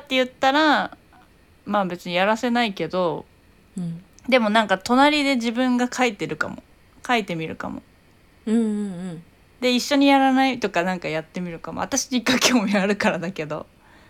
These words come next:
Speaker 2: ああ、その楽しさを伝えるというか、一緒に
Speaker 1: そうそうそう。
Speaker 2: 体験するってことね。
Speaker 1: うん。なんかやっぱどうしてもさ、
Speaker 2: うん。
Speaker 1: 自分が楽しいっていうものをさ、提案するしかないじゃん。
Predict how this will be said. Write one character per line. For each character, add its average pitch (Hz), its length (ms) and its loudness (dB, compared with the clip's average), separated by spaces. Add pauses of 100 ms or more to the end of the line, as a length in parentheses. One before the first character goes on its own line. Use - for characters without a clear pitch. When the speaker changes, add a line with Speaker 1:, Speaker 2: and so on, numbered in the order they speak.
(280)
Speaker 2:
あ 185 480 -4
あ、 - 20 -18 (180)
そ 180 140 -8
の 175 360 -6
楽 202 240 0
し - 100 -8
さ 160 140 0
を 143 40 -6
伝 151 300 -6
え 147 60 -2
る 147 120 -4
と 131 140 -8
い 123 100 -6
う 120 40 -10
か、 - 280 -10 (100)
一 165 120 -4
緒 165 160 -6
に 156 200 -8
Speaker 1:
そ 214 180 0
う 196 40 -2
そ 196 200 -2
う 175 40 -8
そ 175 220 -6
う。 - 40 -16
Speaker 2:
体 156 180 -4
験 151 260 -6
す - 120 -8
る 120 100 -6
っ 117 40 -10
て - 100 -16
こ - 100 -14
と - 100 -14
ね。 180 180 -14 (760)
Speaker 1:
う - 20 -8
ん。 170 300 -10
な 202 120 -4
ん - 20 -4
か 202 80 -4
や 196 40 -4
っ - 20 -12
ぱ 196 80 -14
ど 320 200 2
う 480 60 -4
し - 60 -8
て 480 80 0
も 339 100 0
さ、 240 100 -4
Speaker 2:
う 202 40 -2
ん。 - 20 -8
Speaker 1:
自 220 120 -4
分 311 80 -4
が 427 880 -2
楽 370 140 -6
し - 160 -6
い 403 60 -2
っ 381 40 -6
て - 200 -12
い 220 100 -2
う 220 60 0
も 208 140 -2
の 220 220 0
を 185 60 -4
さ、 180 240 -6
提 220 180 -2
案 220 160 0
す 220 120 -6
る 214 80 -4
し - 100 -8
か 170 120 -8
な 170 140 -6
い 160 80 -8
じ 160 100 -10
ゃ 160 40 -6
ん。 156 220 -10